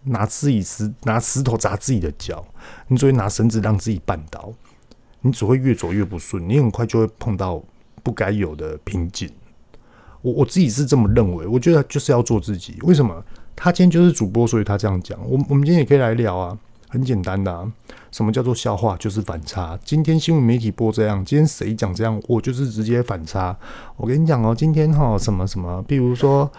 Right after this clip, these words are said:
呃，有一个龙卷风呢袭击了上海，然后呢，上海又下了冰雹。其实我在十天前我就预测出来，好像天气怪怪的了。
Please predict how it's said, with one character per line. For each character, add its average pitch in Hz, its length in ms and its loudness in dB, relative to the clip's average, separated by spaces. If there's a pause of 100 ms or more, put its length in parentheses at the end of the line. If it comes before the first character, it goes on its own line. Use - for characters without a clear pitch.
(260)
呃， 98 200 -2
有 104 140 0
一 127 80 4
个 117 280 0
龙 113 200 0
卷 120 180 0
风 123 220 2
呢 107 240 4
袭 113 180 -4
击 113 200 0
了 95 240 2
上 113 260 0
海， 90 280 -2
然 98 200 -4
后 143 220 4
呢， 107 260 2
上 127 300 -2
海 90 100 -4
又 117 160 0
下 135 160 -2
了 113 140 0
冰 135 180 0
雹。 131 320 0 (220)
其 - 180 -4
实 117 100 -4
我 90 220 -4
在 117 180 2
十 - 200 -6
天 101 200 -2
前 110 200 -4
我 80 80 -8
就 123 100 0
预 127 160 0
测 127 160 0
出 135 240 0
来， 98 260 -2
好 - 220 -10
像 123 180 0
天 123 160 0
气 135 140 -4
怪 123 160 2
怪 117 240 2
的 95 120 0
了。 85 120 -8